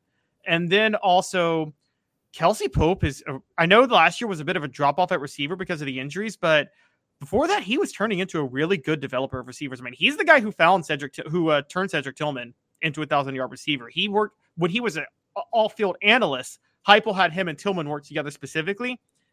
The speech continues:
and then he got promoted to receivers coach, and he turned Jalen Hyatt into a Biletnikoff winner. So I think Kelsey Pope is a,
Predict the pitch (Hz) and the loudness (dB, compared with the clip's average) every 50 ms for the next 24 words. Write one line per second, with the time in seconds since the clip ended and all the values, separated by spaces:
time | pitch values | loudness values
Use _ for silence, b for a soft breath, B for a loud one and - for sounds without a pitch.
0 | _ - - 185 269 277 254 240 196 - - 170 156 175 240 294 294 254 - - | _ -2 2 2 4 6 6 4 4 2 -2 -2 2 4 4 4 2 -2 -2 -4
1 | 208 185 165 156 143 - 156 151 - 185 160 156 160 - - 170 160 156 151 - | -2 -2 -2 -2 -4 -8 -10 -10 -8 -6 -6 -6 -8 -6 -4 -4 -4 -4 -6 -10
2 | - _ _ _ _ _ _ - 180 190 190 202 190 170 143 190 196 185 160 139 | -18 _ _ _ _ _ _ -6 -4 0 0 0 0 2 2 2 2 2 2 2
3 | 170 233 269 247 214 170 170 160 - 175 151 156 185 180 175 170 156 - 135 135 | 4 6 6 6 4 2 -2 -6 -8 -8 -4 0 0 0 -2 -2 -8 -8 -8 -8
4 | - 143 123 117 117 131 - _ _ _ _ _ _ _ _ _ _ _ - - | -8 -12 -14 -12 -14 -16 -18 _ _ _ _ _ _ _ _ _ _ _ -16 -8
5 | - 196 170 165 160 160 156 156 156 156 151 151 143 - _ _ _ _ _ _ | -2 -2 0 0 0 0 -2 -2 -2 -4 -6 -6 -10 -12 _ _ _ _ _ _
6 | - 190 180 233 294 277 214 226 220 202 - 160 - 185 190 185 - 156 143 123 | -2 0 0 0 0 -2 -2 -4 -4 -4 -4 -8 -6 -6 -6 -6 -6 -8 -10 -10
7 | 139 131 | -10 -12